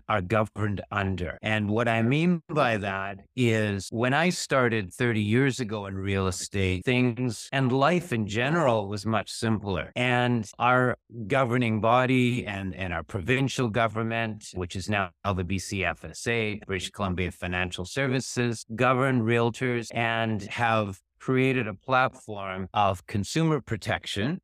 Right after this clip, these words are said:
which is definitely warranted. And it, it's incorporated many, many, many forms and requirements in our day-to-day business.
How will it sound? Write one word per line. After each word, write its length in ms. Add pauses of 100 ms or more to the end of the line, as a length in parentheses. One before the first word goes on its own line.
which 560
is 320 (120)
definitely 640
warranted. 840
And 480 (100)
it, 280 (120)
it's 300
incorporated 800
many, 440
many, 360
many 340
forms 720
and 120
requirements 1080
in 180
our 100
day-to-day 580
business. 680